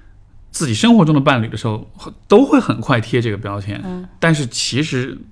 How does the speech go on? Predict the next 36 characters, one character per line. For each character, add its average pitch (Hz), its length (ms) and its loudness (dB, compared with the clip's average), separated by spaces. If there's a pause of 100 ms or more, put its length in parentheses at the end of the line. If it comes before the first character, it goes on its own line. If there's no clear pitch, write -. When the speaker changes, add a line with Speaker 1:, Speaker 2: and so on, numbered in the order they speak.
(180)
Speaker 1:
就 156 140 -4
像， 123 280 -2
就 156 140 -4
是 147 220 -8
其 - 200 -4
实 208 140 0
世 247 240 -2
界 160 140 0
是 131 120 -4
非 170 280 0
常 120 160 0
复 120 200 -6
杂 98 240 -8
的， - 220 -14 (380)
我 - 120 -12
从 117 220 -4
来 147 60 0
都 160 80 0
不 165 120 -4
觉 113 140 -2
得 110 80 -4
渣 113 140 -6
男 113 200 -2
是 104 140 -4
一 107 80 -2
个 104 80 -6
非 123 160 -6
常 113 140 -2
好 104 180 -10
的 101 80 -14
标 101 220 -8
签， 95 260 -12
就 107 80 -10
他 107 100 -10
不 120 200 -8
会， 139 260 0